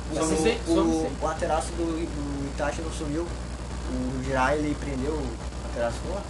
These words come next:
Speaker 1: Mesmo, mesmo os usuários indo embora.
Speaker 3: Não, sumiu depois sim.
Speaker 1: Não,
Speaker 2: Não.
Speaker 1: os, o Jirai pegou pra ele. Mesmo o Jirai, mesmo o Itachi indo embora.
Speaker 2: Ah, eu acho que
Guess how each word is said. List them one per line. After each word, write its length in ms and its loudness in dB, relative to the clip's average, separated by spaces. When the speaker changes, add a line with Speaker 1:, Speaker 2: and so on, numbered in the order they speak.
Speaker 1:
Mesmo, 240 0
mesmo 180 4
os 60 -2
usuários 240 6
indo 80 2
embora. 180 4
Speaker 3:
Não, 180 4
sumiu 320 -2
depois 260 -4
sim. 100 -4
Speaker 1:
Não, 180 4
Speaker 2:
Não. 120 4
Speaker 1:
os, 300 0
o 420 -2
Jirai 220 2
pegou 180 -2
pra 100 -2
ele. 120 -2
Mesmo 280 0
o 60 -2
Jirai, 260 4
mesmo 180 2
o 40 -2
Itachi 200 0
indo 100 -2
embora. 180 -2
Speaker 2:
Ah, 240 2
eu 140 4
acho 260 2
que 280 0